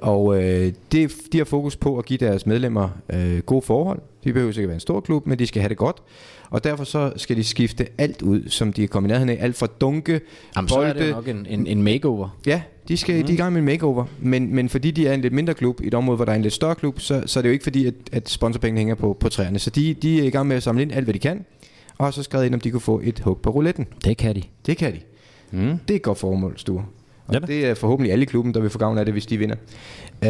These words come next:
Speaker 1: Øh, Martin Rasmussen har to gode grunde til at vælge det her spil på, som han har valgt.
Speaker 2: Ja.
Speaker 1: Den ene er, at det er noget, du har anbefalet.
Speaker 2: Ja.
Speaker 1: Og den anden er,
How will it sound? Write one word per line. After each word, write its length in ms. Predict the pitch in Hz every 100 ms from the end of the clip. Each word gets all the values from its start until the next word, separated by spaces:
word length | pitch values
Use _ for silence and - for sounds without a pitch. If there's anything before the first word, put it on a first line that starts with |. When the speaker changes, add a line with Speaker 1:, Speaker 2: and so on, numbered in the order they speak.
| 107 104 104 101
Speaker 1:
Øh, 40 | 104
Martin 300 | 120 120 131
Rasmussen 520 | 127 160 170 156 156 - - _ _ _ _ - - - -
har 400 | - 98 135 131 - _ _ _ _ _ _ _ _ _ _ _
to 180 | - 185
gode 140 | 143
grunde 280 | 135 101 107
til 120 | 113 113
at 200 | 104 98
vælge 320 | 101 110 107 - - -
det 60 | 107
her 40 |
spil 200 | 98 110
på, 140 | 107 104
som 140 | 90
han 80 | 85
har 60 | 87
valgt. 220 | 131 - - -
Speaker 2:
Ja. 40 | 104
Speaker 1:
Den 100 | 120
ene 160 | 160 151
er, 80 |
at 140 | 143 -
det 100 | 107
er 40 |
noget, 260 | 104 110 110
du 120 | 123
har 60 | 117
anbefalet. 380 | 143 151 151 135 -
Speaker 2:
Ja. 160 | - 117 143 - - - -
Speaker 1:
Og 120 | 107
den 100 | 120
anden 180 | 123 143
er, 140 | 127